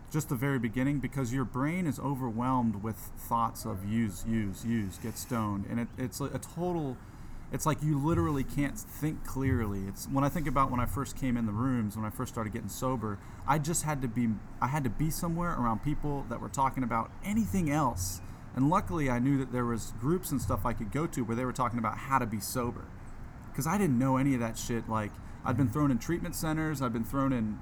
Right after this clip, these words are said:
rehabs and recovery residences. And all, and, and, you know, along the way, I, I guess I learned s-, a little bit about what it takes to be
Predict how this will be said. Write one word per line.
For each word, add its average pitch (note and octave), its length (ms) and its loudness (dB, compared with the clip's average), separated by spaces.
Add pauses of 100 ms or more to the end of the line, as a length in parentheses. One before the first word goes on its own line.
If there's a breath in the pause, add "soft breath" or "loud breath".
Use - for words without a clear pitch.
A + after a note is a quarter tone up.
rehabs D3+ 540 0
and A#2 100 0
recovery D3 360 0
residences. C#3 840 0 (640 loud breath)
And C#3+ 120 4
all, F#3+ 120 4
and, D#3+ 360 2
and, C#3+ 240 4
you C#3 100 6
know, B2 160 6
along F3 320 4
the E3+ 80 2
way, D#3+ 340 6
I, C3+ 320 4
I B2+ 40 0
guess C3+ 260 -2
I C3 80 2
learned C#3 440 2
s-, - 140 -6
a C3 60 0
little C3+ 260 0
bit D3+ 160 0
about B2+ 280 0
what B2 160 0
it - 100 -8
takes B2 300 -2
to B2+ 120 -4
be B2+ 440 0